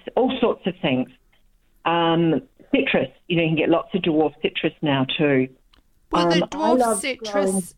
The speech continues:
Speaker 2: produce
Speaker 1: Sorry.
Speaker 2: e-, enough or good, you know,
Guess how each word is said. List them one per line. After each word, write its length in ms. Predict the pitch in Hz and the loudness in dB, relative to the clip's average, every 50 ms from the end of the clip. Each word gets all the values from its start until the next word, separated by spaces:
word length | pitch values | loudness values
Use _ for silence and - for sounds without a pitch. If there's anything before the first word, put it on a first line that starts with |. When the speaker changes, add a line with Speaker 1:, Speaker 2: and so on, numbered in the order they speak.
| _ _ _ - | _ _ _ -8
Speaker 2:
produce 560 | - 247 214 196 226 240 233 226 - - - - - - - | -6 -6 -4 -4 -4 -4 -2 -2 -4 -6 -8 -10 -16 -10 -6
Speaker 1:
Sorry. 240 | 196 170 160 151 156 165 - - - - - - | -4 -4 -4 -6 -8 -14 -18 -20 -20 -12 -6 -6
Speaker 2:
e-, 140 | 214 220 - - _ _ - - - - - - | -6 -6 -6 -12 _ _ -20 -20 -20 -14 -6 -2
enough 460 | 226 226 202 190 214 277 254 - - | 0 0 2 2 0 0 -2 -2 0
or 240 | 220 185 185 175 - | 0 2 2 0 -2
good, 360 | - 233 226 208 185 175 - - - - - | -2 -2 -2 -2 -2 -6 -14 -20 -16 -8 -4
you 100 | - 202 | -2 0
know, 260 | 180 160 170 202 | 0 0 0 -2